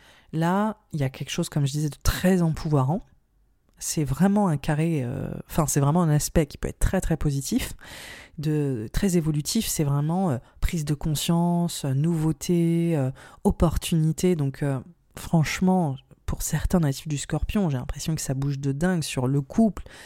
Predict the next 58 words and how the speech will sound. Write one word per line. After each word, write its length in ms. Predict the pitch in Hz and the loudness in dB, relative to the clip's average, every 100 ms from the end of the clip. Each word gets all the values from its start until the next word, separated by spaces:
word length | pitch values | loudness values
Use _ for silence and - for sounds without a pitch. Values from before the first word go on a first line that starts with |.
| - | -16
Si 100 | - | -4
vous 120 | 196 190 | 0 0
êtes 140 | 180 | 0
en 120 | 175 | -2
couple, 380 | - 233 214 - - - | -2 -6 -6 -8 -12 -14
sur 200 | - 156 | -10 -6
ce 40 | |
que 80 | - | -4
vous 60 | 156 | -2
voulez 180 | 156 143 | -2 -4
construire 440 | - 185 - 180 | -2 -2 -2 0
ensemble, 420 | 175 - 208 180 | -2 -2 -2 -2
j'ai 80 | 120 | -6
l'impression 320 | 123 - 170 | -10 -10 -10
qu'il 160 | 151 127 | -8 -8
y 40 | |
a 20 | 107 | -8
un, 220 | 98 - - | -8 -10 -8
il 140 | 139 | -8
se 80 | 139 | -4
passe 160 | 147 - | -2 -2
quelque 160 | 143 | -4
chose 160 | - 156 | -2 0
d'important, 640 | 135 131 160 - 262 214 | 0 2 0 2 2 2
quoi. 220 | - 135 | 0 -2
Est-ce 120 | 131 - | -4 -6
que 100 | 156 | -6
vous 200 | 143 139 | -4 -2
emménagez 360 | 139 139 135 | -2 0 0
ensemble ? 440 | 135 135 190 185 156 | -2 -2 -2 -2 -4
Est-ce 100 | - | -6
que 120 | 139 - - - | -10 -10 -20 -18
vous 160 | 151 143 | -12 -8
vivez, 440 | 147 151 156 156 | -6 -4 -2 0
euh, 100 | 123 | -2
une 120 | 135 147 | -2 -4
transformation 880 | - 139 - 143 135 - - 165 | -4 -6 -6 -4 -4 -4 -4 -2
à 120 | 143 143 | -2 -2
deux 400 | 151 180 175 165 | 0 2 2 -2
qui 180 | - | -10
fait 180 | - 170 | -6 -4
que 100 | 156 | -4
vous 120 | 143 | -6
voulez 220 | 139 147 139 | -4 -4 -4
construire 400 | 147 - - 143 | -6 -8 -6 -6
votre 200 | 120 - | -6 -2
famille 600 | 170 170 185 196 202 165 | 0 2 2 0 0 -4
ou 40 | |
que 160 | - 147 | -6 -8
vous 40 | |
voulez 200 | 143 139 | -6 -6
construire 640 | - 143 - - 175 156 | -6 -8 -8 -6 -4 -4
des 160 | 139 - | -6 -10
fondations ? 760 | - 202 196 185 180 - 214 214 - - - | -8 -4 2 2 2 0 0 0 -6 -12 -6
Est-ce 200 | 160 - | -6 -2
que 140 | 190 | 0
pour, 320 | 170 - 151 | 0 -2 -2
euh, 80 | 135 | -2